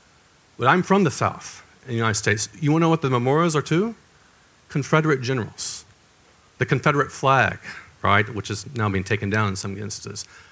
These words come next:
Those are the heroes, right? Those are our memorials. That tells you loads about our own inability to come to terms with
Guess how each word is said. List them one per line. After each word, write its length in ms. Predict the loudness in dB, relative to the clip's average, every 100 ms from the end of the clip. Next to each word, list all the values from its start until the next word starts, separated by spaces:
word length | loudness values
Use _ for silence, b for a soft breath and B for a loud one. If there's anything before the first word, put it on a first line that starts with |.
| B -2
Those 280 | 2 4 2
are 120 | 0
the 60 | 2
heroes, 600 | 2 0 -6 -10 -10 -8
right? 340 | -4 -2 -2 -10 b b
Those 280 | 4 4 4
are 240 | 2 2
our 160 | 2 0
memorials. 760 | 0 0 0 -2 -6 -10 -10 -12 b b -2
That 240 | -2 2
tells 360 | 2 4 2 2
you 180 | -2 -2
loads 480 | 0 2 2 0
about 460 | -2 2 2 2 -4 -2
our 240 | -2 0
own 320 | -2 0 0 0
inability 400 | 0 0 0 -2
to 80 |
come 240 | -4 -6 -6
to 60 |
terms 480 | -6 -2 0 0 -2
with 180 | -4 -6